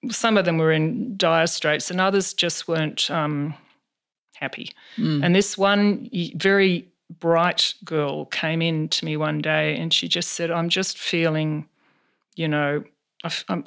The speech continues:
Speaker 1: I feel like I've got my jealousy glasses on." And I went, "What do you mean?" And she said, "Well, everywhere I look, I'm just, I'm jealous."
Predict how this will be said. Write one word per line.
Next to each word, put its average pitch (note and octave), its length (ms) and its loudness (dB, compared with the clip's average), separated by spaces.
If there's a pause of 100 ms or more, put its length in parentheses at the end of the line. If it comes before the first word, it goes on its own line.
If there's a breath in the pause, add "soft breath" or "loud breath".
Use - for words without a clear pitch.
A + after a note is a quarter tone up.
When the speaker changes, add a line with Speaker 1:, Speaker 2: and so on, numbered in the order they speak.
Speaker 1:
I - 60 -4
feel G#3 260 2
like G3+ 160 2
I've D#3+ 120 0
got E3 120 0
my D#3 100 2
jealousy D#3 520 -2
glasses C#3+ 500 -4
on." C3+ 280 -6 (260)
And D#3+ 160 -4
I D#3+ 100 0
went, E3+ 280 -2 (180)
"What D#3+ 300 -6
do D#3+ 100 -4
you D#3+ 80 -4
mean?" G3 360 0
And E3 140 -2
she F#3 160 0
said, F#3 300 -4
"Well, F#3 400 0
everywhere G#3 640 2
I D#3+ 100 2
look, D#3+ 480 0
I'm E3+ 240 0
just, E3 340 -2 (220)
I'm E3 160 -2
jealous." G#3 680 -2